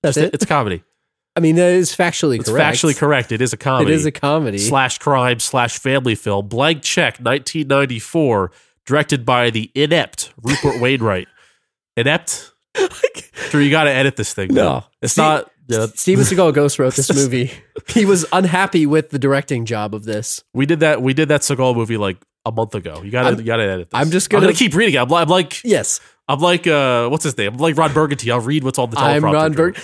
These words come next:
Speaker 1: I'm gonna keep putting that in there,
Speaker 2: <laughs>
Speaker 1: but I'm not gonna put it all the time. I'm gonna see
Speaker 2: Yeah.
Speaker 1: if you see it.
Speaker 2: I am Ron Bur-, I will read what's on the teleprompter.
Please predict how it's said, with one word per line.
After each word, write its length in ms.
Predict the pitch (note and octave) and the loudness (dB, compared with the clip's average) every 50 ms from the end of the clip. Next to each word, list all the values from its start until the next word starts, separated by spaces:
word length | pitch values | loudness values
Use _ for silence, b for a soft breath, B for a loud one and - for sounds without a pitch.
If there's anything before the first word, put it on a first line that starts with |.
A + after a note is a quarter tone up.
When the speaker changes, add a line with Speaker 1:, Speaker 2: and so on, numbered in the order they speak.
| B B | B B
Speaker 1:
I'm 80 | G3+ A3+ | 0 2
gonna 120 | D4+ D#4 - | 2 0 0
keep 200 | - A#3+ A3 F#3 | -2 -2 -2 2
putting 180 | A3+ A3 G3+ | 2 2 4
that 100 | F#3 F#3 | 4 2
in 60 | F3+ E3+ | 2 2
there, 140 | D3+ A#2+ - - - | 2 0 0 -4 -10
Speaker 2:
<laughs> 140 | - - - | -10 -2 0
Speaker 1:
but 100 | E3+ E3 | 2 2
I'm 80 | E3+ | 4
not 160 | F#3 G#3 G#3+ | 4 2 2
gonna 160 | - A3+ G#3+ G3+ | 4 2 2 2
put 120 | - G#3 | 2 2
it 80 | G3 F#3+ | 2 2
all 100 | F#3+ F3+ | 2 2
the 100 | D3+ C3 | 0 0
time. 160 | - - D#3 | -2 0 0
I'm 80 | A#2+ A#2+ | 0 0
gonna 100 | D3 D#3+ D3 | 0 0 0
see 340 | - - A2+ - F3+ F3+ F3 | -2 -2 0 0 0 0 -2
Speaker 2:
Yeah. 40 | - | -4
Speaker 1:
if 100 | C3+ - | -6 -8
you 80 | - B2 | -8 -6
see 300 | - - - F3 D3 G#2 | -6 -4 -4 -4 -4 -6
it. 80 | D#2+ - | -4 -2
Speaker 2:
I 140 | - C#3 D3+ | 0 0 2
am 280 | D3+ D#3 D#3 D#3+ D#3 C#3 | 2 2 2 2 2 2
Ron 120 | C3+ B2 A#2+ | 2 2 2
Bur-, 100 | B2+ C3 | 2 0
I 100 | B2 B2 | 0 0
will 180 | A#2+ C3 D3 C#3 | 0 0 0 0
read 220 | A#2+ C3+ C#3+ C3+ | 0 -2 -2 -2
what's 120 | G#2+ A2+ A#2 | -4 -4 -4
on 80 | A2 G#2 | -4 -4
the 80 | G2 | -2
teleprompter. 760 | F#2+ G2+ F#2+ F#2+ F2 F2+ F2+ E2+ - D4 - - D#4 - - | 0 0 0 -2 -2 -6 -8 -4 -4 0 2 2 2 2 0